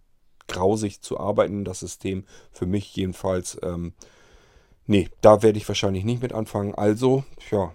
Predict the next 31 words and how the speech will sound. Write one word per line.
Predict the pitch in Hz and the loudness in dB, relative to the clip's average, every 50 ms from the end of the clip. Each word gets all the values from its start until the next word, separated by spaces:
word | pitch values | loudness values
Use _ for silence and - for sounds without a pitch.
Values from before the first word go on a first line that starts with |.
| - - _ - | -14 -16 _ -8
muss | 110 110 123 | -6 -6 -4
ich | 123 | -2
mir | 123 131 139 | -2 -2 -2
irgendwas | - 131 123 - 113 - | -2 -2 -2 -4 -6 -4
anderes | - 107 107 101 92 | -2 -2 -2 -2 -4
überlegen. | 87 85 85 85 82 80 80 82 | -4 -6 -4 -4 -6 -6 -8 -8
Vielleicht | - - 139 135 - | -4 -2 -2 -2 0
fällt | - - 135 147 143 | 0 0 0 0 -2
mir, | 143 135 - - - - - - - | -8 -8 -10 -12 -20 -20 -20 -20 -16
ich, | - - - - | -16 -16 -14 -14
ich | - - - | -6 0 0
habe | 156 - - 143 | 0 0 0 0
so | 147 | 0
ein | 151 143 | 0 0
bisschen | 160 - - 147 | 0 -2 -2 -2
die | 123 123 | 0 0
Hoffnung, | 131 135 - 156 135 | -2 -2 -2 -2 -2
manchmal | 139 147 156 151 143 | 0 -2 -2 -4 -6
habe | 151 151 | -6 -4
ich | 135 | -2
ja | 135 120 113 | -2 0 0
wirklich | 123 127 - 190 170 - _ _ | -2 -4 -4 -6 -10 -10 _ _
gute | - 135 151 131 - 147 | -4 -2 -2 -2 -2 0
Ideen, | 120 107 92 - 92 110 160 233 240 | -2 0 0 2 2 2 2 2 0
das | 175 - - | -4 -6 -8
muss | 131 120 - | -8 -6 -6
man | 135 113 | -6 -4
doch | 110 113 - | -6 -6 -8
schon | - - 139 131 127 120 | -6 -4 -4 -2 -2 -2
so | 113 117 107 | -2 -4 -2
sagen. | 92 95 92 110 131 165 175 | 0 2 4 4 4 2 0